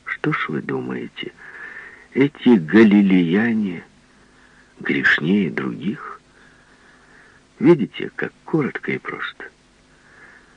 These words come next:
За что, про что перебил невинных, об этом и спроса нет. Перебил, и все. Самое обыденное дело. Такое обыденное, что оно и разговора не стоит. Но благодарное население хоть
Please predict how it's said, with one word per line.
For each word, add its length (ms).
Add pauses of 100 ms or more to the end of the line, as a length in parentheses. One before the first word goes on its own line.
(580)
За 240
что, 260
про 220
что 260
перебил 520
невинных, 680
об 140
этом 240
и 40
спроса 500
нет. 260
Перебил, 520
и 60
все. 320 (1120)
Самое 360
обыденное 580
дело. 340
Такое 440
обыденное, 640 (360)
что 280
оно 260
и 40
разговора 540
не 160
стоит. 440 (920)
Но 300
благодарное 1120
население 840
хоть 360